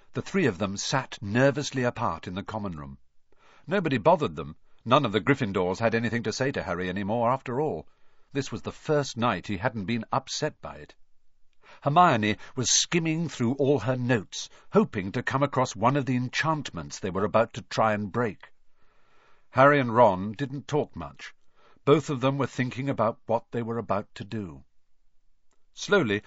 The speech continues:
the room emptied as people drifted off to bed. "Better get the cloak," Ron muttered, as Lee Jordan finally left, stretching and yawning.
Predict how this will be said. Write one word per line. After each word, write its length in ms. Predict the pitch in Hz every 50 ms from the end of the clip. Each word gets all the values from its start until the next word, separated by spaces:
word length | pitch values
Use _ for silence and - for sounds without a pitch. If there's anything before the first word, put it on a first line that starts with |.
| - - -
the 80 | 151 135
room 260 | 123 147 151 160 180 -
emptied 440 | 160 139 131 - - 85 76 - -
as 120 | 90 85
people 400 | - - 120 110 - - 117 123
drifted 460 | 117 85 - 113 104 - - 107 95
off 180 | 95 87 87 -
to 80 | - 101
bed. 380 | 78 107 98 87 78 71 - - - - - - - _ - - - - - - - - - - _ - - - - - - - - - -
"Better 200 | - 120 101 110
get 180 | 90 120 - -
the 100 | 113 -
cloak," 540 | - - - 139 143 117 - - - - - - - - - -
Ron 280 | 123 110 98 92 87 87
muttered, 400 | 92 101 - - - - - - - - - -
as 220 | 113 101 82 78
Lee 220 | 92 110 117 113 107
Jordan 520 | 90 117 123 113 101 - - 85 76 76
finally 480 | - - 110 104 95 85 87 78 85 85
left, 420 | 90 95 90 - - - - -
stretching 680 | - - - - 117 - - - - 95 78 80 80
and 140 | 80 80 85
yawning. 500 | 82 107 110 101 92 82 78 73 73 73